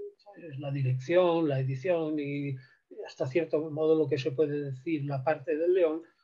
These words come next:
los cinco autores lo que hemos intentado es realmente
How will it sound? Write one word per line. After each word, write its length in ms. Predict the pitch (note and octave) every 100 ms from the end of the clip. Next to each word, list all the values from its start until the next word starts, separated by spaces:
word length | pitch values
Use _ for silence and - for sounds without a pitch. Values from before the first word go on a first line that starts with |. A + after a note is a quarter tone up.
| _
los 180 | E3 -
cinco 220 | C4+ C4+
autores 400 | B3 G#3 A3+ B3
lo 120 | G3+
que 80 | G3
hemos 260 | A3+ A#3+ A3+
intentado 800 | G#3 F3+ E3 E3 A3 A3 - -
es 260 | A3+ - -
realmente 920 | F3+ G#3 A#3 A#3 B3 C#4+ C4 A#3+